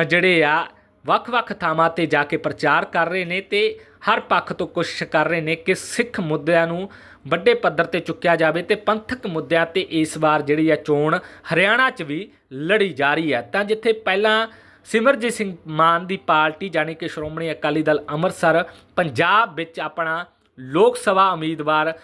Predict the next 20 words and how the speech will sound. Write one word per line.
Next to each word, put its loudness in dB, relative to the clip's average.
ਸੰਗਰੂਰ -2
ਤੋਂ 2
ਬਣਾ 4
ਚੁੱਕੀ -4
ਹੈ, 0
ਤਾਂ 0
ਹੁਣ -2
ਪੰਜਾਬ 2
ਤੋਂ -2
ਬਾਅਦ -2
ਹਰਿਆਣਾ -4
ਵਿੱਚ -10
ਵੀ -4
ਪਾਰਟੀ 0
ਵੱਲੋਂ -2
ਆਪਣਾ 0
ਉਮੀਦਵਾਰ 2
ਉਤਾਰਿਆ 0
ਗਿਆ -6
ਹੈ। -10